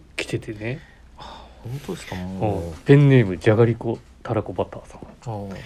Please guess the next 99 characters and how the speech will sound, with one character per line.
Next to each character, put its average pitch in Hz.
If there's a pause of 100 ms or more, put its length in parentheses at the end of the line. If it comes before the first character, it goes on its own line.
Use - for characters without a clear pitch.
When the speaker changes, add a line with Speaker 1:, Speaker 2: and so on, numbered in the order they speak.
(460)
Speaker 1:
え 104
ー、 98
プ -
ラ 101
ジ 92
オ、 87
Speaker 2:
あ 87
り 87
が 87
と 87
う -
ご 107
ざ 113
い 113
ま 120
す。 113
Speaker 1:
い -
つ -
も -
楽 -
し -
く -
拝 98
聴 95
し -
て -
お -
り -
ま -
す。 -
あ -
り 98
が 95
と -
う 101
ご 101
ざ 110
い 117
ま 131
す。 -
ビ 120
ー 123
ム 123
ス 123
プ 135
ラ 117
ス 113
の 98
皆 95
様 90
の 87
ス -
タ 98
イ 92
リ 90
ン 87
グ 95
を、 -
ウ 92
ィ 104
ー 113
ビ 135
ー 131
ム 127
ス 120
で 107
い 98
つ -
も 95
拝 98
見 95
さ -
せ -
て -
い 101
た -
だ 127
い 127
て -
お -
り 139
ま 131
す。 135
見 135
る 120
の 104
が 95
と -
て -
も 110
楽 110
し 110
い -
で 104
す。 -
皆 101
様、 95
か -
っ -